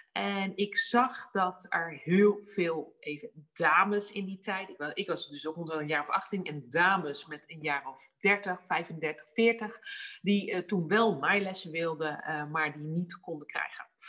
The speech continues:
Ehm, ik was zelf al heel vroeg geïnteresseerd in, eh, hoe je, nou, eigenlijk, eh, ja, eh, kleding kon maken. En ik maakte zelf al, denk ik, vanaf mijn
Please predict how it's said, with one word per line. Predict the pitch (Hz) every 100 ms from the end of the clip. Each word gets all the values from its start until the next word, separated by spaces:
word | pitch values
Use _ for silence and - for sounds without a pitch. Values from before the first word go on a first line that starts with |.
| - - - - -
Ehm, | 214 220 214 214 208 208 208 202 - _ -
ik | 247
was | 240 240
zelf | 285 285
al | 254
heel | 202 214 285 285
vroeg | - 208 226 -
geïnteresseerd | 214 208 196 - 180 - 202 185 185 185 190 -
in, | 180 180 175 175 175 175 - - -
eh, | - 165 170
hoe | 156 208 202
je, | 180 165 156 156 - _ -
nou, | 165
eigenlijk, | - 175 - 156 151
eh, | 156 156 151 147 _
ja, | 151 - _ _
eh, | - - - - -
kleding | - 196 175 -
kon | 170
maken. | 180 220 269 269 277 269
En | 214 220
ik | 220
maakte | 190 208 302 359 - 233 220
zelf | 214 175 175 202 -
al, | - 175 156 - 165
denk | 202
ik, | 233 -
vanaf | 180 170 196 175 -
mijn | 165 151 143